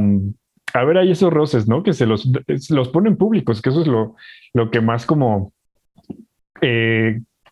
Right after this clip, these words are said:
no sé, problemas genera entre los demás. Y ya para finalizar, pues nada más de mencionar, pues, lo que le pasó a Russell, que iba en octavo lugar, eh, pues prácticamente ya después, eh,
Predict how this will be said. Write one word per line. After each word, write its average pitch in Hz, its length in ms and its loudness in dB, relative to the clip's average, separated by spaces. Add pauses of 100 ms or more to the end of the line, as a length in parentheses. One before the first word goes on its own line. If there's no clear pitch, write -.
(280)
no 147 120 0
sé, 165 160 0
problemas 135 460 0
genera 117 280 2
entre 135 200 -2
los 107 120 0
demás. 127 300 -2 (240)
Y 151 80 2
ya 202 120 2
para 240 160 2
finalizar, 127 500 0
pues 127 120 0
nada 139 180 0
más 143 400 -4
de 135 560 0
mencionar, 120 500 0
pues, 143 120 0
lo 117 140 -2
que 117 60 0
le 107 80 0
pasó 110 260 -2
a 123 60 0
Russell, 139 480 0 (760)
que 123 80 0
iba 123 120 0
en 143 60 0
octavo 135 360 0
lugar, 127 500 0 (280)
eh, 104 520 0
pues 107 140 0
prácticamente 120 640 -2
ya 120 100 2
después, 123 380 -2 (340)
eh, 117 240 0